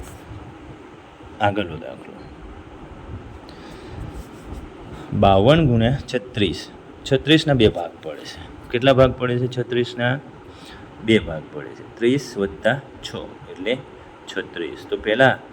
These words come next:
બાવનનો ગુણાકાર ત્રીસ વડે કરો અને પછી બાવનનો ગુણાકાર છ વડે કરો એટલે જવાબ આવશે એક હજાર આઠસો ને બોતેર. શું જવાબ આવશે? એક હજાર આઠસો ને બોતેર. આગળનો દાખલો. ત્રીજો દાખલો.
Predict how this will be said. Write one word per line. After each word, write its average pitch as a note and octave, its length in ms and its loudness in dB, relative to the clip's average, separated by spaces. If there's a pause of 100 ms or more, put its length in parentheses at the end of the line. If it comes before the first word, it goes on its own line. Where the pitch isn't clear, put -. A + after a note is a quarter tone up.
(280)
બાવનનો A#2 420 4
ગુણાકાર A#2 400 0
ત્રીસ A#2 360 -2
વડે C#3 220 6
કરો C#3 340 2 (220)
અને F#2+ 180 -8
પછી A2 500 2
બાવનનો G#2+ 360 2
ગુણાકાર G2 440 2
છ - 180 -8
વડે F2+ 280 8
કરો C#2+ 320 -12
એટલે E2 120 -10
જવાબ G2+ 380 0
આવશે B2 220 2
એક G#2 200 0
હજાર G#2 200 2
આઠસો F2+ 320 -2
ને A#2+ 180 2 (500)
બોતેર. F2 520 0 (2250)
શું A#2 100 4
જવાબ A#2 240 8
આવશે? C3 380 4 (120)
એક F#2+ 200 -6
હજાર F#2+ 280 2
આઠસો E2+ 240 -8
ને A#2 200 0 (420)
બોતેર. F2 760 -2
આગળનો F#2+ 260 0
દાખલો. C#2 340 -10 (1800)
ત્રીજો G#2+ 260 6
દાખલો. - 340 -8